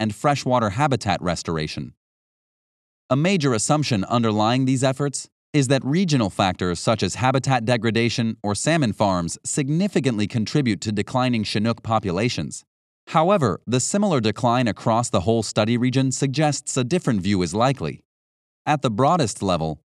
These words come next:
the major implication of our results is that most of the salmon conservation problem is likely determined in the ocean by common processes, explains Doctor Welch.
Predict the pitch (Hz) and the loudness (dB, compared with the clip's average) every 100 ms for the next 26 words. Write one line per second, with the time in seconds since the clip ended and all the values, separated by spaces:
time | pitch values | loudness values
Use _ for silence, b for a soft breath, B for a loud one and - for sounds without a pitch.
0 | - 131 147 202 156 139 143 120 104 139 | -2 0 0 0 2 0 0 -2 -2 -2
1 | 147 117 92 98 95 90 120 117 73 - | -2 -2 0 0 0 0 0 0 -2 -10
2 | - 123 117 131 131 156 190 147 107 110 | -6 -2 0 0 2 0 0 -2 -2 -2
3 | - 123 135 123 117 120 104 95 110 127 | 0 0 0 0 0 0 -2 0 0 -2
4 | 113 120 120 127 117 - 120 123 143 180 | 0 0 2 0 -2 -4 -4 -2 -2 0
5 | 143 110 92 123 123 104 101 98 127 160 | -2 -2 -2 -2 0 0 0 0 2 0
6 | - 85 87 87 123 117 87 - 127 135 | -2 -2 -2 -2 -2 -2 -2 -2 -2 0
7 | 90 78 80 65 - 101 - - 95 87 | -2 -4 -6 -10 -8 -6 -6 -4 -4 -2
8 | 78 85 85 80 80 85 - | -2 -2 -2 -2 -2 -2 -6